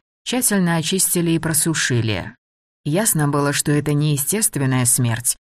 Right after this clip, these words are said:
и что части тел принадлежат как минимум двум разным людям.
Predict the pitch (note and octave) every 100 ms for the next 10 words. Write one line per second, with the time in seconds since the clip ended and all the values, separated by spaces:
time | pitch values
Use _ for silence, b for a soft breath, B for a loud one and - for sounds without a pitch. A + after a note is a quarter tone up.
0 | _ C#3+ - D3+ D3+ C#3+ D3 D3 C3+ F#3
1 | G3+ D3 C#3+ C#3 C#3 C#3+ C#3+ C3+ D3+ C#3+
2 | C#3 C#3 C#3 C#3 G3 G3 C#3 B2+ C3+ C3
3 | C3 A#2+ A2 G#2+ -